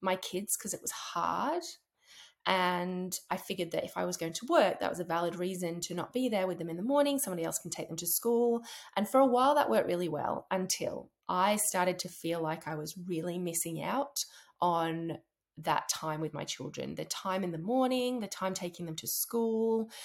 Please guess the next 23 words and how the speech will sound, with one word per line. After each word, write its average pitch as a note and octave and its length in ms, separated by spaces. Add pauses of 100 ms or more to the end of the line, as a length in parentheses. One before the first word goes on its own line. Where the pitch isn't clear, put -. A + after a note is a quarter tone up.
(920)
I A3+ 100
didn't B3+ 340
want D4+ 120
to D4+ 60
look C#4 280
back - 600 (100)
and G3 200
go, F3+ 500
"I G3+ 100
just - 320
didn't F3+ 340 (160)
ever, D#3+ 460 (140)
ever D#3+ 260
do D#3 180
that C#3+ 140
with - 100
my C#3+ 100
children." - 440
So F3+ 480 (360)
what C4 280
started A#3+ 440
to G#3 140
come F3 640